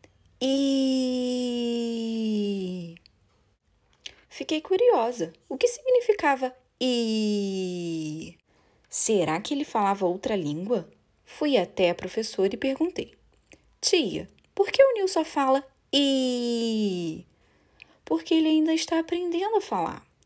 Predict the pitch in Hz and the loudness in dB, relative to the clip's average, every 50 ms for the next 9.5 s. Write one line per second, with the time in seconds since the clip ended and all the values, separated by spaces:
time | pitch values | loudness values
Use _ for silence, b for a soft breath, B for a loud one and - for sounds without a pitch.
0 | _ - 160 147 151 165 170 160 165 - - 208 208 190 165 - - - _ _ | _ -4 -2 -2 -2 -2 -4 -6 -6 -6 -4 -4 -2 -2 -4 -6 -8 -18 _ _
1 | _ _ _ _ _ _ _ _ _ _ _ _ _ b b b b b b b | _ _ _ _ _ _ _ _ _ _ _ _ _ b b b b b b b
2 | b _ 370 381 381 - - 554 571 554 415 339 285 269 262 - - 220 214 214 | b _ -4 -2 -2 -2 -2 2 2 2 4 4 2 2 0 0 0 0 2 2
3 | 240 240 202 208 208 196 196 208 - 240 240 233 220 214 - - 302 302 302 311 | 0 0 0 0 -2 -2 -4 -4 -2 -2 -2 -2 -2 -4 -2 0 0 2 2 0
4 | 311 - 311 311 - 302 294 294 294 302 302 - _ _ - 302 311 311 311 311 | 2 0 0 0 2 2 4 4 4 0 -2 -6 _ _ 0 2 4 4 4 4
5 | 294 294 294 285 285 277 277 269 262 262 254 254 247 240 233 233 226 220 208 196 | 4 2 2 0 0 0 -2 -2 -2 -2 -2 -2 -4 -4 -4 -4 -4 -4 -4 -4
6 | 180 175 - 110 107 180 - _ _ _ _ _ _ _ _ B B B B B | -6 -8 -10 -12 -14 -18 -20 _ _ _ _ _ _ _ _ B B B B B
7 | B B B B B _ 180 175 208 220 208 175 160 165 165 170 - - - - | B B B B B _ -6 -2 -2 -2 0 -2 -4 -8 -10 -12 -16 -20 -20 -16
8 | _ - - 311 285 277 302 - - 381 392 370 302 226 214 202 - - - 151 | _ -4 -4 -2 -2 -2 -4 -2 -2 -2 0 0 0 0 0 0 2 0 0 -2
9 | 160 - - 214 202 175 165 170 180 208 | -8 -6 -4 -2 -2 -2 -4 -8 -12 -16